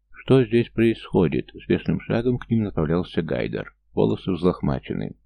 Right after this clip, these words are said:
Оскар посмотрел на брата. «Оскар, ты очнулся?» Улыбка озарила серьезное лицо Гайдера. Он поспешил к брату, чтобы поскорее его обнять, но Оскар выставил руку вперед и жестом остановил его.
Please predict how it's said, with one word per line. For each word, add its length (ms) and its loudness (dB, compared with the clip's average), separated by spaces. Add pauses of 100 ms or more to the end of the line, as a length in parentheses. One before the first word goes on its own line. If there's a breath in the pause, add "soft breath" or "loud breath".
(160)
Оскар 400 0
посмотрел 540 -2
на 160 2
брата. 560 -6 (1400)
«Оскар, 560 0 (200)
ты 140 0
очнулся?» 840 2
Улыбка 440 0
озарила 360 -2
серьезное 520 0
лицо 300 -4
Гайдера. 640 -6 (360)
Он 200 2
поспешил 480 -2
к 80 -12
брату, 320 -4
чтобы 280 -2
поскорее 400 -4
его 180 0
обнять, 360 -2
но 140 -2
Оскар 220 -4
выставил 400 0
руку 260 -2
вперед 360 0
и 140 -4
жестом 460 -2
остановил 560 -2
его. 400 -6